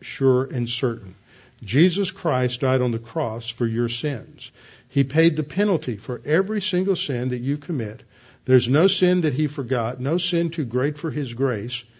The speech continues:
And at the cross, He paid that penalty, so that all that is left for us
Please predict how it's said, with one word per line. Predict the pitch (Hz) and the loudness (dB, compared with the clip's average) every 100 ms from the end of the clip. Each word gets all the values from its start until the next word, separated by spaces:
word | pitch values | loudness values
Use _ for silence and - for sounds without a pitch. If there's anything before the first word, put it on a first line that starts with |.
| _ - _ - | _ -20 _ -4
And | 135 135 147 | 2 2 2
at | 139 131 | -2 -4
the | |
cross, | 131 - 175 147 143 | -8 -4 -2 -2 -4
He | - | -4
paid | 135 143 135 | -4 -2 0
that | 131 131 - | -2 -4 -2
penalty, | 175 151 - 107 | -2 -2 -4 -6
so | - 147 | -2 0
that | 127 127 | 0 0
all | 139 190 | 0 0
that | 175 185 | 2 2
is | 139 | 2
left | 135 143 147 | 0 -2 -2
for | - - 131 139 | -6 -8 -8 -4
us | 160 110 123 - | -4 -4 -6 -10